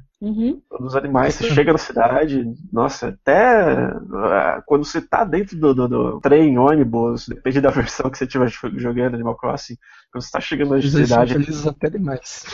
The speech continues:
Speaker 2: <laughs> Exatamente. Conversando com você, perguntando seu nome, eu acho que é bem, um pouquinho diferente da vida real, mas ainda assim é legal ele ver ele, essa, esse embasamento, porque você continua recebendo cartas da sua mãe, do seu pai, de aniversário, de vez em quando,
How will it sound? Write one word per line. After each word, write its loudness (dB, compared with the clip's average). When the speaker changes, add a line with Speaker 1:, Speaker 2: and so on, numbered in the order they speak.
Speaker 2:
<laughs> -4
Exatamente. 0
Conversando 0
com -4
você, 0
perguntando -2
seu -4
nome, 2
eu 2
acho 0
que -2
é -4
bem, 0
um -4
pouquinho -2
diferente 2
da 4
vida 2
real, 4
mas 0
ainda 2
assim -4
é 6
legal 6
ele 2
ver 4
ele, 2
essa, -2
esse -4
embasamento, 0
porque -8
você -4
continua -4
recebendo 0
cartas 2
da 2
sua 2
mãe, 4
do -4
seu -6
pai, 4
de -4
aniversário, -2
de -4
vez 0
em -6
quando, 0